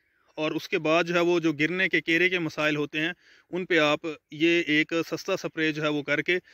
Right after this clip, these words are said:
उस पे काबू पा सकते हैं। अब फल लगने के बाद या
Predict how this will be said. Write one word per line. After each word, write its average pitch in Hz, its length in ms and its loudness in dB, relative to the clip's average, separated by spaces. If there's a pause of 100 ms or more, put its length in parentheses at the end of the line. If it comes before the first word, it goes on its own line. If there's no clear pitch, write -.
(180)
उस 151 140 -6
पे 160 140 0
काबू 139 260 0
पा 123 180 -8
सकते 120 280 -16
हैं। 123 160 -14 (2500)
अब 185 160 0 (160)
फल 185 160 4
लगने 214 400 2
के 220 100 2
बाद 175 380 2 (320)
या 165 160 2